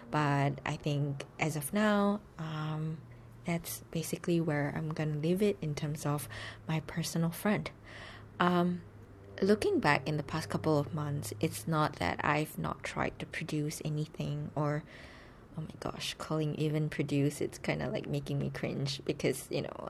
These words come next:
I'm just new and <laughs> still figuring out this stuff. But, um, it's not that I've not thought about, "Oh, what can I, you know, what new episodes can I launch?" Um,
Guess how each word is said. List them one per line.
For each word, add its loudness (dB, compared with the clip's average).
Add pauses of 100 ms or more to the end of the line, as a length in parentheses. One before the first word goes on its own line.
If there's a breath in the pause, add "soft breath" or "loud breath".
I'm -4
just -2
new 4
and 2 (340 loud breath)
<laughs> -8
still 6
figuring 8
out 6
this 0
stuff. -4
But, 8 (560 loud breath)
um, 6
it's 2
not 6
that 10
I've 6 (360)
not 6
thought 6
about, 6
"Oh, 6
what 4
can 0
I, 4 (100)
you 4
know, 6
what 4
new 2
episodes 0
can -4
I -2
launch?" 2 (180)
Um, 0